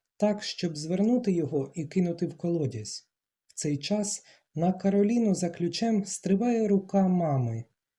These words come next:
і тягне її назад в будинок. Тут з лісу вибігає Зак, друг Кораліни і онук жінки, у якої в молодості із цього будинку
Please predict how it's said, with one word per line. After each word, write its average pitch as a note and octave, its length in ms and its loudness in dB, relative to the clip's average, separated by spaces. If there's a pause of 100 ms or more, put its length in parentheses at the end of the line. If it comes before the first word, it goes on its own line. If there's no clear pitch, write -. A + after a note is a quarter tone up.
і D3 100 -4
тягне F3 420 0
її D#3+ 360 -4
назад D#3 420 -2
в D3 100 -6
будинок. C#3+ 760 -2 (840)
Тут C4+ 340 0
з D3 140 -6
лісу B3+ 300 4
вибігає F#3 560 0
Зак, D#3+ 560 -4 (400)
друг B3 300 0
Кораліни G3 640 2 (240)
і E3 100 0
онук F3+ 360 4
жінки, A3+ 520 2
у D3 140 -4
якої G#3+ 320 0
в G#3 60 2
молодості G#3 800 2 (360)
із F#3+ 200 0
цього F#3+ 320 2
будинку G3+ 840 0